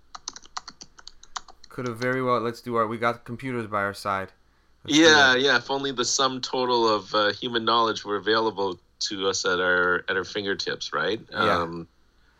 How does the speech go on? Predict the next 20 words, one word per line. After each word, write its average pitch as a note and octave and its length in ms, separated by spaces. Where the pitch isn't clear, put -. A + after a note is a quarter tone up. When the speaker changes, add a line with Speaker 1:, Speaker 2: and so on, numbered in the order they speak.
Speaker 2:
let's - 280
see. - 460
Speaker 1:
But C3+ 100
I'm, C#3 180
I'm C#3+ 200
pretty E3+ 240
sure E3 340
that B2+ 220
it A2+ 140
was A#2 480
a, B2 80
a A#2+ 100
great B2 300
reason B2 360
why G#2+ 180
he A2 140
was G2+ 200
cast, - 680
right? G2 220
He, G#2+ 220